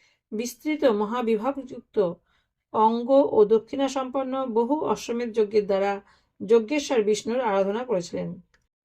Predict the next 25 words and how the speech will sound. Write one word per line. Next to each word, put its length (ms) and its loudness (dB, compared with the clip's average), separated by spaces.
তার 280 2
যজ্ঞে 340 2
দেবতাদের 440 4
সাথে 360 -2
সদস্য 460 0
ও 240 4
ঋত্বিকগণ 600 -4
যখন 300 -4
সারি 300 0
দিয়ে 160 0
বসতেন, 540 0
তখন 260 -4
তাদের 260 4
চোখের 380 -2
পলক 280 0
পর্যন্ত 400 -6
পড়ত 340 -4
না, 240 -8
কারণ 260 0
নানাবিধ 500 -6
সুন্দর 480 2
বস্ত্রালঙ্কারে 760 0
ভূষিত 380 -2
রূপের 480 -2
ফলে 320 -2